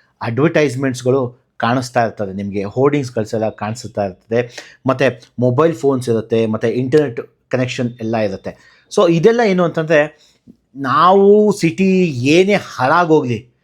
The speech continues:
ನೀವು ಅಡ್ವರ್ಟೈಸ್ಮೆಂಟ್ ಮಾಡ್ಬೇಕು. So ಯಾರ ಬಗ್ಗೆ ಹೇಳ್ತಾ ಇದ್ದೀನಿ ಅಂತ ನೀವು ತಿಳ್ಕೊಬೋದು. ಯಾವುದೇ ರಾಜಕಾರಣಿಗಳಾಗ್ಲಿ ಯಾರೇ ಆಗ್ಲಿ ಅಡ್ವರ್ಟೈಸ್ಮೆಂಟ್ ಮುಖ್ಯ, ನನ್ನ ಫೋಟೋ ಮೇನ್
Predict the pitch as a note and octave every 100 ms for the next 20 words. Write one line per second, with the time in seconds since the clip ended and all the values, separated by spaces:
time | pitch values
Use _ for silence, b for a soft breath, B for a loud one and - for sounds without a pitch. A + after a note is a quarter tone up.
0 | _ _ _ C3 F3 B2 C3 F3 F#3+ E3+
1 | E3 D3+ C#3 B2 A2+ - _ - C#3 A#2+
2 | - G#2+ A#2 B2 A#2+ A2+ C3+ C3+ C#3 C3
3 | B2 A#2 B2 G#2+ b b b - A2 G2
4 | F2+ - _ - C3 A#2+ B2 A#2 C#3+ G#2+
5 | G#2+ C#3+ E3+ G3 D#3+ D#3 D#3+ D3 C3+ C3
6 | B2 B2+ B2 G#2 G#2+ D3+ F3+ C#3+ A#2+ b
7 | b b - C3 F#3 A3+ G3+ G3 F3+ D#3+
8 | D#3+ B2+ B2+ D3 C#3+ - F3 G#3+ - -
9 | _ _ B2+ C#3 F3